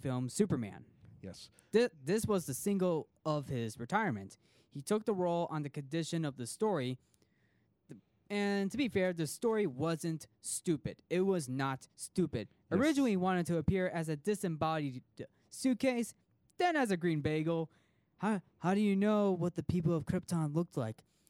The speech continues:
Speaker 1: There isn't a kid in the world that doesn't know what Jor-El looks like, and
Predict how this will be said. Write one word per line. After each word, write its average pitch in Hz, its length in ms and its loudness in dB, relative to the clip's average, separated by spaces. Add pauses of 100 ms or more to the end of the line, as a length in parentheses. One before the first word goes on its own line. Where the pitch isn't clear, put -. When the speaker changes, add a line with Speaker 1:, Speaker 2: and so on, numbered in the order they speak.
(340)
Speaker 1:
There 160 160 2
isn't 185 240 2
a 147 60 0
kid 190 340 0
in 165 100 0
the 156 80 0
world 160 420 2 (360)
that 151 160 -2
doesn't 151 360 0
know 156 360 2
what 139 220 -2
Jor-El 151 360 0
looks 160 280 -4
like, 110 240 -6
and 131 240 -6